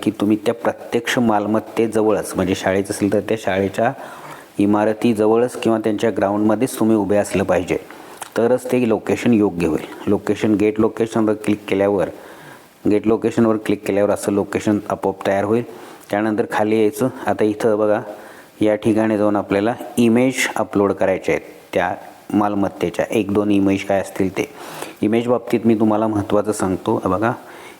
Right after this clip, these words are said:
इमेजवर क्लिक केल्यानंतर दोन ऑप्शन येतात. हा ऑप्शन आहे गॅलरीचा, म्हणजे गॅलरीत सेव्ह असलेले फोटो अपलोड करू शकता किंवा यावर क्लिक केला तर डायरेक्ट कॅमेरा ओपन होऊन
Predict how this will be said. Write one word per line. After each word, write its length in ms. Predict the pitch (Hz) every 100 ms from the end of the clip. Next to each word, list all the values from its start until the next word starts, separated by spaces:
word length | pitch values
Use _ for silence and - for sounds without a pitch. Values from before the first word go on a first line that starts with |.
| -
इमेजवर 500 | 104 107 117 123 120
क्लिक 280 | - 110 -
केल्यानंतर 380 | 113 110 107 117
दोन 260 | 101 117 120
ऑप्शन 360 | 107 - 98
येतात. 360 | 87 - - - - - -
हा 240 | - 101
ऑप्शन 360 | 101 95 - 107
आहे 140 | 107
गॅलरीचा, 580 | 101 104 101 110 104 -
म्हणजे 200 | 92 90
गॅलरीत 380 | 98 101 98 113 - - - - - - -
सेव्ह 220 | 117 117
असलेले 320 | 107 110 110
फोटो 340 | 104 101 -
अपलोड 280 | 104 101 101
करू 160 | 95 95
शकता 380 | - - - 127 - - - -
किंवा 200 | - 107
यावर 320 | 110 107 104 110
क्लिक 380 | - 113 -
केला 140 | 110 104
तर 180 | 101 107
डायरेक्ट 440 | 104 107 117 123
कॅमेरा 320 | 117 110 107
ओपन 280 | 104 - 101
होऊन 140 | 107